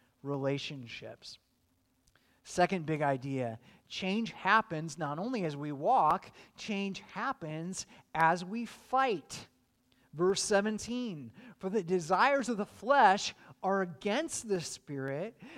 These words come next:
and the desires of the Spirit are against the flesh. For these are opposed to each other to keep you from doing the things that you want to do." Here's what Paul's saying.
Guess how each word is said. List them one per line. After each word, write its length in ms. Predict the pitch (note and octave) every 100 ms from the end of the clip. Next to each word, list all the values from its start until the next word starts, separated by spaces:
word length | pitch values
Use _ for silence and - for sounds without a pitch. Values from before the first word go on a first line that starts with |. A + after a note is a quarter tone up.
| G3+
and 160 | G#3+
the 80 | A3
desires 580 | G3+ G#3 G#3+ A3 A3+ G3
of 80 | G3+
the 100 | G3+
Spirit 560 | - - D#4+ D#4 A#3
are 140 | A#3 A3+
against 580 | G3+ E3+ G#3+ C4 - -
the 120 | C#4+
flesh. 640 | - C#4+ D4+ C#4 D4 - - D#4+ -
For 120 | A#3
these 600 | A3+ C#4+ C#4+ A3+ C4 A3+ - - -
are 180 | G3+
opposed 760 | F#3 - - - C#4+ F4+ E4+ -
to 160 | C4 G#3
each 220 | F3 -
other 500 | D3+ C3+ B2+ D3 A3+ - _ _ _ -
to 140 | - A3
keep 440 | - D4 D#4 C#4
you 200 | B3+ D4
from 340 | - C#4+ C4
doing 560 | F#3 B3+ E4 G#3+ E3+ A#3
the 120 | B3
things 520 | A#3+ - D#4+ C4+ B3
that 140 | G#3+ C4
you 140 | C4+
want 340 | A#3 F#3 G3+ -
to 100 | A#3+
do." 380 | D4 E4 F3 - _ _ _ _ _ _ _ _ _ _ _ _ -
Here's 240 | G#3 A3
what 180 | A#3+ G#3+
Paul's 300 | F3+ F3+ F3
saying. 600 | - D#3+ D#3 C3+ A#2